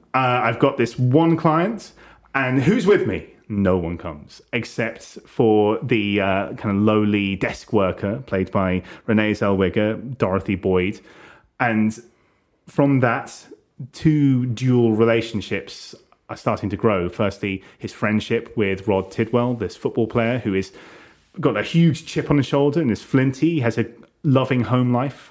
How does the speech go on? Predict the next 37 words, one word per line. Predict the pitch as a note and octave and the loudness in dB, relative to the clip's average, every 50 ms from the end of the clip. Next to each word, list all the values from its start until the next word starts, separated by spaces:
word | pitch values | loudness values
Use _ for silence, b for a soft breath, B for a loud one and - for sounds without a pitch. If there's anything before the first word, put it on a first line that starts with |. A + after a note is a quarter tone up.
| - | -10
and | - G#2+ G2 | -10 -10 -6
family | - C3+ A#2 A#2+ A#2+ A#2+ | -4 -2 0 0 0 2
life, | A#2 B2+ C#3+ B2+ - | 0 0 -2 -2 -2
but | - A2+ - - | -4 -4 -2 -2
on | G#2 G#2 | 0 0
the | G2+ G2+ | 0 0
football | G2 - - - D3+ - B2+ A2 | -2 -2 0 0 0 2 0 -2
field, | G2 - A2 G#2 G#2 G#2 G#2 | -2 0 0 0 0 0 -2
he | - C3 B2+ A#2 A#2 | -2 -2 0 0 0
is | A#2 - A2+ G#2 G2+ - | 0 0 -2 -2 -2 -4
just | - A2+ - - - B B B B B B | -8 -12 -14 -14 -20 B B B B B B
completely | B - A#2+ G#2 A2 A2+ A#2 A2+ A2 G#2 G#2 | B -2 0 0 2 0 0 0 0 -2 -2
in | G2+ G2+ | -2 -2
his | G2+ G2+ | -2 -2
head | - - G#2+ G#2 G#2 G#2 - - - | -2 -2 -2 0 -2 -2 -4 -6 -8
and | G#2+ G#2 - | -8 -8 -6
angry | G2 G2+ G#2 G#2 G#2 F#2 G#2+ G2+ G2+ G2+ G2+ G2+ G#2+ - - | -6 -4 -2 -2 0 0 0 0 0 0 -2 -4 -6 -6 -6
and | G2+ F#2 F#2 F#2 F#2 F#2 F#2 - - - _ _ | -6 -4 -4 -4 -4 -6 -6 -10 -14 -20 _ _
kind | - - - F#2 | -16 -14 -14 -14
of | G2 | -14
can't | - - - B2 A2+ A2+ A2+ A2+ - | -12 -6 -4 -2 -2 -2 -2 -4 -6
get | - G#2+ - - - - | -6 -6 -6 -8 -8 -6
out | G#2+ G2+ G2 | -4 -4 -2
of | |
his | G2 G2 - | -4 -2 -2
own | G2 G2 F#2+ F#2+ | -2 0 0 0
way. | A2 A2+ B2 D#3+ G#3 - B B B B B B B B | 0 0 0 -2 -4 -8 B B B B B B B B
And | A#2+ A#2 A#2 A#2 A#2 A#2 A#2 A2+ - - - _ - | -2 0 0 2 2 0 0 -2 -4 -10 -14 _ -2
a | A#2+ G#2+ G#2+ G#2+ | -2 0 0 0
budding | G#2 - C3+ A2+ A#2+ A#2 A2+ A2 G#2+ A2+ - - - - | 0 0 0 2 2 2 2 2 2 0 -2 -4 -6 -2
romantic | C3+ A#2+ A#2 C#3 D3+ C#3 - - - | 2 2 4 4 2 0 -2 -4 -2
relationship | A2+ G2+ G2 G2 - - G#2+ - - A#2+ A#2+ - - - | 0 0 0 0 -2 -2 -4 -4 -2 -4 -4 -6 -4 0
with | B2 A2 G#2+ - | 0 0 0 0
his | - A2+ G#2+ - | -2 -4 -4 -4
one | C3 A#2+ A2 A#2 A2+ A2+ A2 A2 A2 - - | -4 -2 0 2 2 2 2 0 0 -2 -2
and | G#2+ G#2+ - - | -4 -4 -2 0
only | A#2 A2 A2+ A2 G#2+ G#2 G#2 G#2 G2+ G2+ G2+ G2+ G2+ G2+ - - | 2 2 2 2 2 0 0 0 0 0 -2 -2 -4 -4 -8 -6